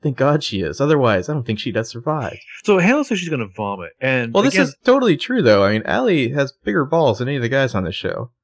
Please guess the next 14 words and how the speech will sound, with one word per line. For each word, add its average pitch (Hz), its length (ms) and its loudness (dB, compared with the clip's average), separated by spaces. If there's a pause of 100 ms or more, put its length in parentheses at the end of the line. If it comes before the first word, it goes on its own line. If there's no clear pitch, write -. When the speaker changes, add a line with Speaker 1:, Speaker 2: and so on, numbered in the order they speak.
(140)
Speaker 2:
True, 120 180 -2
true, 95 160 -16
true. 127 120 -8
Speaker 1:
I 156 80 4
mean, 143 180 4
you 151 120 0
know 170 180 2
Allie's 143 280 2
not 104 160 2
afraid 101 220 2
of 87 80 -8
spiders. - 480 -4 (1300)
Speaker 2:
Okay. 104 300 -10 (640)
Um, 156 400 2